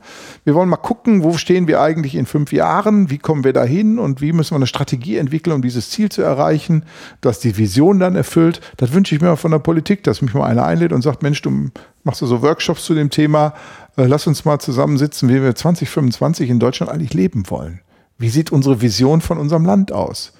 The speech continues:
Jetzt auch unter dem, dem, äh, Be-, Einfluss der vielen Gäste, die wir da auf einmal in, in unserem Land mit reinbekommen haben. Wie integrieren wir die? Wie, wie funktioniert dieses Ganze auch?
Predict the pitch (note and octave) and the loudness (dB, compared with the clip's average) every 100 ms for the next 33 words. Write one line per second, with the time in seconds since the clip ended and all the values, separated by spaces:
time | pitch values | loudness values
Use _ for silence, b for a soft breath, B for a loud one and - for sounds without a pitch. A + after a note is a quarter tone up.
0 | b b B2 - B2 D#3 B2+ A#2 A#2+ A2+ | b b -2 0 0 0 0 2 2 0
1 | B B B B - A#2 A2+ A2+ A2+ G2 | B B B B 0 4 4 4 2 2
2 | B2+ A#2+ A#2 A#2 - F3 C3 C3+ - A#2 | 0 0 -8 -8 0 0 2 0 0 0
3 | C#3 A2+ D#3 E3 - C3 B2+ B2+ A2+ - | 0 2 0 0 0 0 2 2 2 0
4 | G2+ - B2 A#2+ C3 A#2+ F3 C3 B2+ A#2+ | -2 -2 0 2 0 -2 -2 -2 0 2
5 | A2+ C#3+ E3+ - B2 C3 C3+ - C3 A#2 | 2 0 -4 -4 -2 -2 -2 -2 -2 0
6 | A#2+ C3 B2 B B B - A2 D#3+ F3+ | 0 0 -4 B B B -4 0 0 0
7 | C3 C3 G#2 G#3+ F3+ E3 C#3 D3+ C#3 B2 | 0 0 2 2 4 2 2 2 4 2
8 | - _ B2 A2 - B2 - C3 G3+ D#3 | -2 _ -2 -2 -2 -4 2 2 2 0
9 | D3 - C3+ C3+ - C3 A#2+ A#2 | -2 -2 0 0 0 2 2 0